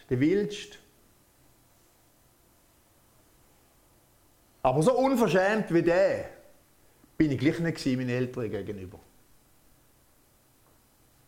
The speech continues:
Der unverschämte Kerl hat gesagt, "Vater, Cash." Das war eine tiefe, tiefe Beleidigung im Orient.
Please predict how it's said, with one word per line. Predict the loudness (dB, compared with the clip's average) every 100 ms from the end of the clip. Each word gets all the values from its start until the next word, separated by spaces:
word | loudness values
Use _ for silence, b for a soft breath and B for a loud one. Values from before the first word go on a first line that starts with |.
| _ _ _ _ -2
Der | 0 2
unverschämte | 0 2 2 2 2 -2 -6
Kerl | -2 2 2 2 2 0 -2
hat | -4 0
gesagt, | 2 2 -2 -6
"Vater, | -4 0 2 2 0 0 -2 -4
Cash." | 0 2 2 -4 -8 -14 -20 -20 _ _ -20 _ _ -20 -20 _ _ _ _ _ _ b b b b b b _
Das | 0 2
war | 2
eine | 0 0
tiefe, | 2 4 4 2 0 -2 -2
tiefe | 0 0 0 2
Beleidigung | 2 2 2 2 0 0 0 0
im | 0 2
Orient. | 2 4 2 0 -4 -10